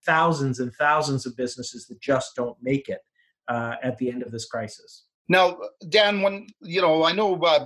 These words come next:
Speaker 2: prior to this, uh, small businesses were, were challenged before any of this came about, right? And so many of them had a lot of, uh, costs to, to bear, right? Whether it's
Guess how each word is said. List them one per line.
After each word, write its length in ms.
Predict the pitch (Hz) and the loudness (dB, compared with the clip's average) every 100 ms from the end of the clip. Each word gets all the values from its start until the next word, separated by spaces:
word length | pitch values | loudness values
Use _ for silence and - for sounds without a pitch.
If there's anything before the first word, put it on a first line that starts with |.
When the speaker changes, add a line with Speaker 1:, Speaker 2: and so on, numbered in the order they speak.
| - | -2
Speaker 2:
prior 520 | - 160 165 170 147 | -6 0 2 4 2
to 180 | - 139 | 0 -2
this, 400 | 120 120 107 - | 2 2 2 2
uh, 240 | 120 120 | 4 4
small 360 | 117 254 240 151 | 2 0 2 2
businesses 600 | 165 156 147 - 139 120 | 0 -2 -2 -2 -2 -2
were, 240 | 123 123 - - - | -2 -2 -2 -12 -8
were 160 | 135 117 | -2 -2
challenged 760 | - 156 135 123 113 110 - | 0 2 2 2 0 -4 -6
before 540 | 113 107 147 135 127 - 151 | -8 -6 0 2 0 0 0
any 200 | 156 135 | 0 0
of 100 | 117 | -2
this 300 | 113 - - | -2 -2 -4
came 220 | - 131 | -2 0
about, 360 | 123 143 120 - | 2 2 0 0
right? 240 | 117 151 | 0 2
And 220 | 151 127 120 | 0 0 2
so 260 | 151 127 - - - | 2 2 -2 -18 -12
many 400 | 123 131 156 151 | -4 0 2 4
of 100 | 143 | 2
them 160 | 147 139 | 2 0
had 280 | 135 139 135 | 0 0 0
a 40 | |
lot 340 | 131 139 139 - - | 0 2 0 -2 -8
of, 120 | 123 - - | -10 -10 -4
uh, 220 | 131 117 113 | 0 0 -2
costs 560 | - 143 127 123 - - | -2 0 0 0 -4 -6
to, 140 | 110 - - _ | -6 -8 -16 _
to 120 | - 123 | -4 -2
bear, 460 | 117 123 107 98 | 2 4 4 2
right? 280 | 104 123 123 | 2 0 0
Whether 480 | 127 120 123 131 123 | -6 -4 -2 -2 -2
it's 180 | 120 | -6